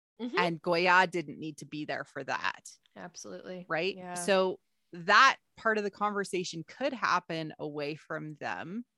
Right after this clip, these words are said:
Speaker 1: Mm-hmm.
Speaker 2: from, from Tom, and Tom's part of the conversation where he believed in himself again and believed in all of the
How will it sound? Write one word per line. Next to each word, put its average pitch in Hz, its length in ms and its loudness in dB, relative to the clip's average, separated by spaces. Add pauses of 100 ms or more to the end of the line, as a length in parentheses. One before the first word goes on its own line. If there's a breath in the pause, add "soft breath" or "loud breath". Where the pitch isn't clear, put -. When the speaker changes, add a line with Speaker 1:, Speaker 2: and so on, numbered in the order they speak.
(140)
Speaker 1:
Mm-hmm. 180 560 -12
Speaker 2:
from, 160 340 -4
from 165 180 -6
Tom, 151 380 -4
and 180 180 -4
Tom's 359 420 2
part 185 200 0
of 165 60 0
the 165 60 -4
conversation 156 960 -8 (960 soft breath)
where 196 220 -2
he 180 360 -6
believed 208 480 -2
in 180 220 2
himself 170 640 -6
again 147 440 -4
and 165 280 -6
believed 165 480 -8
in 156 460 -8 (440 loud breath)
all 175 280 0
of 165 140 -6
the 165 100 -14